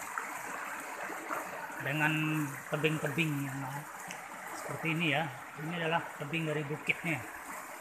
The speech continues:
Nah, ini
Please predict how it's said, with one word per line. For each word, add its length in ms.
Nah, 300
ini 80